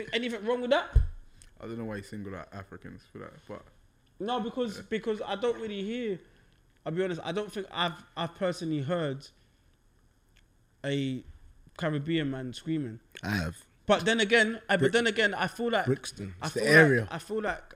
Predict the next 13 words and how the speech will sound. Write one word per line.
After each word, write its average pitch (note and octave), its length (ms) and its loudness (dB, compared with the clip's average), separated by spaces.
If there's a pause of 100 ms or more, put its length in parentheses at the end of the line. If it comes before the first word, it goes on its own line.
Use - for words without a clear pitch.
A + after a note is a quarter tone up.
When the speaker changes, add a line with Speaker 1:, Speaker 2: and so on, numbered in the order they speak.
Speaker 2:
I D3 80 -10
feel G3+ 180 -8
like - 280 -4
in F3 80 -8
the F3 120 -2
African E3+ 340 -8
culture, D3 480 -8
I - 60 -12
feel - 180 -12
like C3+ 100 -8
they C#3 140 -8
really C#3+ 560 -4 (640)
rep D3 220 -4